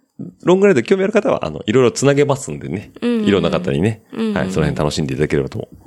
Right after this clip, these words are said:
Speaker 1: 思いますんで。
Speaker 2: うん。
Speaker 1: はい。まあ、あの、うなずけさんは、百キロぐらいでいいかな。
Speaker 2: うん。
Speaker 1: 鼻で言うな。
Speaker 2: <laughs>
Speaker 1: はい。というわけでね、
Speaker 2: うん。
Speaker 1: まあ、かなりテンションが低いまま今日は。
Speaker 2: はいはいはい。
Speaker 1: はい。
Speaker 2: しょうがない。
Speaker 1: しょうがないですね。
Speaker 2: うん。
Speaker 1: はい。もうね、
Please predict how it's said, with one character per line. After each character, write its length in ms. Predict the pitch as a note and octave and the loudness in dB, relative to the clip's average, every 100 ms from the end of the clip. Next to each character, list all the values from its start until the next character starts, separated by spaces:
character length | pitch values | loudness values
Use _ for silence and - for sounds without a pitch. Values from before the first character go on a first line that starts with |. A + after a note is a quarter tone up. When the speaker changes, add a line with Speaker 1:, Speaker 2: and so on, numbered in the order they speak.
| - | -2
Speaker 1:
思 140 | F2 | 2
い 40 | E2+ | 2
ま 100 | D#2+ | 0
す 120 | C2+ | -4
ん 40 | |
で。 60 | - | -10
Speaker 2:
う 40 | |
ん。 40 | - | -6
Speaker 1:
は 180 | E2+ C#2+ | -4 -4
い。 100 | - - | -8 -2
ま 120 | G#2+ | 0
あ、 200 | C#2+ - | 0 -2
あ 20 | |
の、 100 | E2 | -2
う 40 | E2+ | 0
な 100 | F2+ | 0
ず 100 | G2 | 2
け 100 | G2+ | 0
さ 100 | B2 | 2
ん 60 | |
は、 240 | D#3 - - _ _ _ _ _ _ _ _ _ - - _ _ _ _ _ - | 0 0 -6 _ _ _ _ _ _ _ _ _ -20 -20 _ _ _ _ _ -8
百 160 | G#2 | -4
キ 100 | - | 0
ロ 60 | D2+ | 0
ぐ 60 | |
ら 60 | D2 | 0
い 20 | |
で 60 | C2 | -2
い 40 | |
い 20 | D2 | -6
か 120 | B1+ | -8
な。 120 | B1 - | -10 -6
Speaker 2:
う 120 | G#3 | -4
ん。 280 | G3+ F#3 D#3+ | -4 -4 -2
Speaker 1:
鼻 380 | - D3+ F3+ | 0 4 4
で 100 | F3 | 4
言 140 | D#3+ C3+ | 4 4
う 40 | |
な。 80 | D2+ G#3+ | 2 0
Speaker 2:
<laughs> 60 | - G#3 G3 F#3+ G3+ F#3 - - F#3 - - _ - | 0 2 2 2 0 -2 -8 -10 -10 -12 -14 _ -10
Speaker 1:
は 200 | - C2+ | -6 -6
い。 60 | - - F2+ | -10 -6 2
と 20 | |
い 40 | |
う 40 | F#2 | 2
わ 40 | |
け 80 | D2 | 2
で 80 | C2+ | -2
ね、 120 | E2 | -4
Speaker 2:
う 40 | - | -8
ん。 20 | |
Speaker 1:
ま 80 | - | -2
あ、 20 | |
か 100 | C#3 | 0
な 80 | A#2+ | 2
り 40 | |
テ 140 | - C3+ | 2 0
ン 40 | |
シ 80 | F#2 | 0
ョ 40 | |
ン 20 | C#2+ | -4
が 80 | |
低 180 | C#2 - | -2 0
い 20 | B2 | 2
ま 100 | C#2+ | 2
ま 120 | C2+ | 0
今 200 | - D2 | 0 0
日 40 | |
は。 100 | C2 - - | -2 -8 -12
Speaker 2:
は 100 | G3+ | -8
い 20 | |
は 80 | F#3+ | -6
い 20 | |
は 120 | F3 | -6
い。 240 | E3 D#3 C#3+ D3 - | -8 -10 -12 -18 -14
Speaker 1:
は 140 | - D3 | -8 -8
い。 100 | - - | -8 -12
Speaker 2:
し 140 | - | -6
ょ 60 | F3+ | -4
う 40 | |
が 120 | F3+ D#3 | -4 -6
な 80 | |
い。 40 | D3 | 0
Speaker 1:
し 80 | A#2 | 2
ょ 60 | |
う 40 | G2+ | 2
が 80 | |
な 80 | G2 | 0
い 20 | |
で 80 | D2+ | -2
す 120 | - D2 | -4 -6
ね。 60 | |
Speaker 2:
う 60 | - | -4
ん。 80 | F2 | -2
Speaker 1:
は 160 | D2 | -2
い。 60 | B1+ | -2
も 260 | E2+ D2 | -2 -2
う 60 | C2+ | -4
ね、 240 | D2+ D2+ | -6 -12